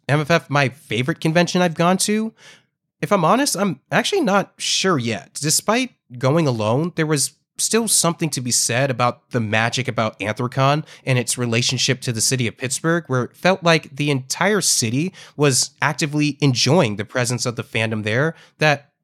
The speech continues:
I don't think really can be duplicated anywhere else. So I'm actually curious to see if I can go with a group of friends to Anthrocon next year to see if I can make a better apples-to-apples comparison.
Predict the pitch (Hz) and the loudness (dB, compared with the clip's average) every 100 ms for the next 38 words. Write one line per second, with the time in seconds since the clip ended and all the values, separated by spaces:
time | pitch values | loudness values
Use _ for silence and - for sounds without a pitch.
0 | - 135 214 226 196 160 110 135 147 143 | -4 2 2 4 0 0 -2 0 0 0
1 | 131 117 - 123 131 135 127 113 113 104 | -2 -2 -2 -2 -2 -2 0 0 0 -2
2 | 101 113 202 - - _ - - - 170 | 0 0 0 -2 -6 _ -18 -2 2 4
3 | 160 147 175 - 147 - 185 143 - 117 | 4 0 0 0 -4 -2 -2 0 0 0
4 | 131 113 127 127 120 - - 104 113 131 | 0 0 0 0 -2 -4 -6 -2 0 2
5 | 139 139 135 139 135 - 143 143 139 - | 0 0 0 -2 -4 0 0 2 0 0
6 | 151 147 - 143 147 147 151 147 151 - | 0 0 0 -2 -2 0 0 2 0 0
7 | 151 160 - - 123 110 - 165 143 127 | 0 -2 -2 -2 -2 0 -2 0 0 0
8 | 120 113 107 101 - 135 117 110 110 113 | 0 0 -4 -4 0 2 2 0 0 0
9 | 117 - 104 107 110 - 95 - 135 120 | -2 -2 -2 -2 -4 -6 -8 -2 2 2
10 | - 90 50 - | 2 0 -10 -20